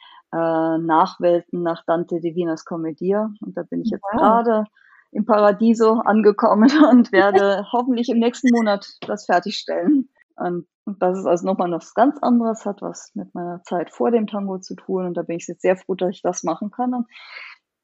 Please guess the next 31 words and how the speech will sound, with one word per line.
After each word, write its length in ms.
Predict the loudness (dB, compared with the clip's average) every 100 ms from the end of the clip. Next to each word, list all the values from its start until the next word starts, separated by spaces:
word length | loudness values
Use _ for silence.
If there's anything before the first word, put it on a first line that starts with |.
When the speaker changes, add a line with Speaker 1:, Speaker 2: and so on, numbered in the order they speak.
| _ _ _
Speaker 1:
denn 160 | 0 4
wer 160 | 4
weiß, 300 | 4 2 0
wie 100 | -6
sich 140 | -6 -6
das 160 | -4
im 100 | -2
Tango 240 | -2 -2 -2
entwickeln 500 | -2 -2 -2 -4 -6
wird, 220 | -12 -12 _
ganz 260 | -8 -6
im 120 | -6
Ernst. 340 | -6 -6 -8 _ _ _ _ _ -20 -20 -20 -20 -20 _ _
Speaker 2:
Ah, 360 | -2 0 0 -4 -14 _
ja, 400 | 2 2 0 -6 -16 -8
also 220 | -2 0
ich 220 | 0 0 2
hoffe 240 | 2 2
einfach, 320 | 0 0 -2
dass 320 | 0 -2 -2
du, 360 | -2 0 2 0
dass 280 | 0 -2 -2
ihr 160 | -6
trotzdem 1040 | -6 -6 -6 -6 -4 -2 0 0 -2 -6 _ -20 -20 -20 -20 _ _
in 200 | -4 0
der 180 | 2 0
Zeit 320 | -2 -2 0
jetzt 220 | -2 -4
von 180 | -4 -4
euren 380 | -2 0 0 -2
ganzen 500 | -2 -4 -4 -4